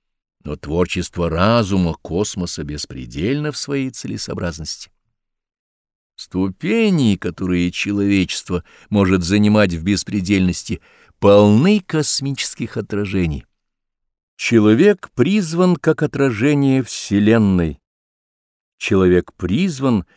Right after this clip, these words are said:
как утверждение космических высот и выражение космических огней.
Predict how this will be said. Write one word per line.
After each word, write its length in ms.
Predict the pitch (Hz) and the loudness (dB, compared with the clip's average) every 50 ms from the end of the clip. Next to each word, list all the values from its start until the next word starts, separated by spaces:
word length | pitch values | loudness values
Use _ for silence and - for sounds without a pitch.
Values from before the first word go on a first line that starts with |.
| _ _ _ | _ _ _
как 220 | - - 110 104 - | -2 0 0 2 2
утверждение 1120 | 110 98 - - 98 98 98 90 82 78 80 78 85 135 185 196 185 175 175 170 170 156 | 0 -2 -2 0 0 0 0 0 -2 -6 -8 -4 0 2 2 4 4 4 4 2 0 0
космических 960 | - - 147 143 - - - 127 131 131 - - - - - 131 110 - - | -2 -2 -2 -2 -2 -2 -2 -2 -2 -2 -4 -8 -12 -10 -8 -8 -8 -6 -4
высот 480 | 110 107 - - - 107 101 - - _ _ _ _ _ - | -4 -4 -4 -2 -2 -2 -2 -2 -6 _ _ _ _ _ -4
и 160 | 180 185 190 | -2 2 4
выражение 840 | 175 165 165 156 147 139 131 107 90 110 117 113 110 107 107 101 92 | 6 6 6 6 4 4 2 2 4 4 4 6 6 6 4 2 0
космических 840 | - - 95 - - 87 90 85 80 - - - - - 82 - - | -2 -4 -6 -4 -4 -4 -4 -4 -4 -6 -10 -12 -12 -12 -12 -12 -12
огней. 400 | 80 73 78 73 69 67 - | -12 -10 -10 -10 -10 -12 -14